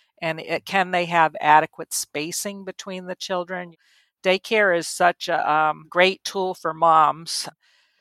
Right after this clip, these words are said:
but we have to make sure that it's gonna be safe for that baby too. And I know that watching kids go through the daycare, and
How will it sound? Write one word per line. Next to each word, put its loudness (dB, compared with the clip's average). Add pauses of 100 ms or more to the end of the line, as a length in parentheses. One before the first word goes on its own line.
(340)
but 4
we -6
have 4
to -8
make 2
sure 0
that 4
it's -4
gonna -6
be -8
safe 0
for -8
that -2
baby -6
too. -4
And 2
I 2
know 4
that 6 (240)
watching 2
kids -4
go -6 (140)
through -6
the -8
daycare, 4
and -8